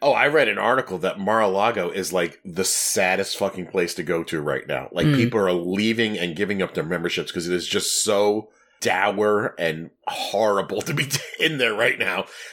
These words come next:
Speaker 1: And this is from a guy who is writing a book on Mar-a-Lago called, like, Mar-a-Lago, the New Seat of Power or something <laughs> like that.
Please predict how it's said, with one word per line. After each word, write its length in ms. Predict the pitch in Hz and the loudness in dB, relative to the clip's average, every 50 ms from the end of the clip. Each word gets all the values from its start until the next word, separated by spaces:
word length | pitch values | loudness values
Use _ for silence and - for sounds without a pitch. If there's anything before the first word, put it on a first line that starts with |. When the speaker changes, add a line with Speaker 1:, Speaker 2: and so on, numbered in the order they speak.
| - | -2
Speaker 1:
And 120 | - 127 151 | 0 2 4
this 160 | 180 190 - | 4 2 2
is 80 | 202 - | 0 2
from 160 | 196 170 147 | 2 2 2
a 40 | 120 | 2
guy 260 | 110 127 131 139 127 | 4 4 4 4 4
who 120 | 123 120 | 2 0
is 140 | 113 92 82 | -2 -2 -4
writing 380 | 90 90 107 113 127 127 117 95 | -4 0 2 2 2 2 0 -4
a 120 | 85 73 - | -6 -6 -2
book 220 | - 127 151 - - | -2 -2 -2 0 -2
on 160 | 82 80 82 | -4 -4 -4
Mar-a-Lago 600 | 85 85 85 82 80 80 78 78 80 76 76 78 | -2 -2 0 0 0 0 2 0 0 -2 -4 -6
called, 240 | - - 90 80 73 | -4 -4 -4 -2 -2
like, 220 | 80 78 73 - _ _ _ _ - | -4 -4 -6 -8 _ _ _ _ -4
Mar-a-Lago, 720 | 92 104 104 101 98 95 92 95 90 90 82 78 78 78 | 0 0 2 4 4 2 2 2 2 0 0 0 -2 -2
the 100 | 76 78 | -2 -4
New 200 | 80 82 92 90 | -4 -2 -2 -2
Seat 260 | 85 - - 98 95 | 0 0 0 0 0
of 80 | 78 - | -2 -2
Power 400 | - 82 80 85 92 90 76 82 | -2 -2 0 2 2 0 0 -2
or 80 | 87 90 | -4 -4
something 420 | - - 127 131 - - 403 359 - | -2 -2 -2 -2 -2 -2 -2 -2 0
<laughs> 40 | - | 0
like 220 | 175 - - - | -4 -4 -2 -4
that. 480 | - - - - - - - - - | -4 -4 -2 -4 -8 -6 -6 -8 -10